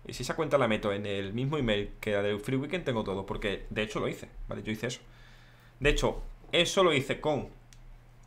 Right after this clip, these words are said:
y me puse a jugar con una cuenta, eso, con una cuenta, la subí a nivel cincuenta en ese dos o tres días, creo que fue. No, no, es que no era nivel cincuenta, era nivel veinte.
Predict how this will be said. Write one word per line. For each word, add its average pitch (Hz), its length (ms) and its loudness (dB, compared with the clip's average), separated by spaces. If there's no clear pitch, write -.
y 110 60 -6
me 113 100 2
puse 139 200 0
a - 20 -4
jugar 165 300 8
con 165 100 0
una 156 180 6
cuenta, 147 1200 8
eso, 139 180 -4
con 131 60 0
una 139 140 4
cuenta, 185 280 2
la 214 100 4
subí 123 180 -2
a 131 60 4
nivel 131 180 2
cincuenta 131 460 2
en 117 80 0
ese 123 360 0
dos 110 220 0
o 131 80 2
tres 113 160 -2
días, 131 180 0
creo 127 140 -2
que 101 80 -4
fue. - 220 -4
No, 151 200 4
no, 139 140 4
es 139 140 0
que 180 100 2
no 170 60 0
era 175 80 6
nivel 147 180 4
cincuenta, 123 260 0
era 143 80 0
nivel 135 220 4
veinte. 110 340 0